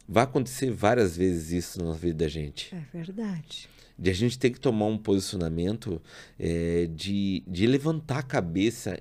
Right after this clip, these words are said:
Speaker 1: em vez de simplesmente se desesperar e
Speaker 2: Uhum.
Speaker 1: achar que acabou o mundo. E, e é, é, é fato, todo momento que a gente passa pelo problema, a gente percebe que nem precisava tanto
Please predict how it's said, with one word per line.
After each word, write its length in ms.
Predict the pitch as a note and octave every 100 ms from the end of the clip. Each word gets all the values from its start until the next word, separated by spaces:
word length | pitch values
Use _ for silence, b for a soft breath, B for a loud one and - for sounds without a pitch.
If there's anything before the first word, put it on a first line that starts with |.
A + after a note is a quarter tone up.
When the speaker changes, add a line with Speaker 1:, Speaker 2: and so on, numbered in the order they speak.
| -
Speaker 1:
em 180 | A2
vez 300 | G#2 F2 G2+
de 60 | G#2+
simplesmente 720 | - A2 G2+ F#2+ F2 F#2+ A2
se 180 | - G#2
desesperar 880 | F#2 G2+ B2 C3 - F#2+ E2 F2+ A#2+ B B B -
e 100 | A2
Speaker 2:
Uhum. 60 |
Speaker 1:
achar 260 | B2+ - B2+
que 100 | C3
acabou 400 | - A2+ G2+ A#2+
o 60 |
mundo. 420 | G#2+ F#2+ A2 G#2+ F2+ B B -
E, 500 | A#2 C3 B2+ - C#3
e 40 |
é, 120 | D3 - D#3
é, 40 | D3+ -
é 40 | C3+
fato, 480 | - A#2+ C#3+ - F2+
todo 260 | - -
momento 400 | F3 A#2+ A#2 A#2
que 80 | -
a 60 | G#2+
gente 300 | G#2+ G#2+ -
passa 440 | - A2 E3 -
pelo 280 | G#2+ G2 F#2+
problema, 640 | - F2 E2+ G#2+ F2 D#3+ B B B B
a 120 | G#2
gente 200 | A#2+ E3+
percebe 540 | - G3 C#3+ B2 D#3+
que 140 | - D3+
nem 180 | C#3+ F3+
precisava 580 | G3+ - D#3 D3 E3
tanto 680 | D#3 - B2+ C#3 D#3 G2 F2